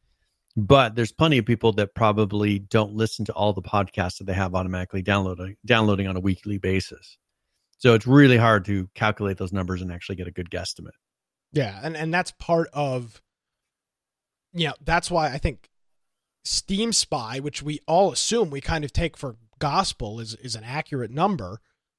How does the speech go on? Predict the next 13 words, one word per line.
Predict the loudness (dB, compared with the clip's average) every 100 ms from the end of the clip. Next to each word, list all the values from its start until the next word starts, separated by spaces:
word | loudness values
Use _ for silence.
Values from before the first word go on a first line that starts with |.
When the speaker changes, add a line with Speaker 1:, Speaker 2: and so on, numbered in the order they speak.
| -16
Speaker 2:
Uh, | -12
that's | -6 -4 -2
why | -2
it's | -2
so | -4 -4
frustrating | -2 0 0 -4 -4
when | -6
we | -2
talk | 2 2
about | 2 0
games | -2 -6
like | -10 -10
Tarkov, | -10 -10 -12 -20 -20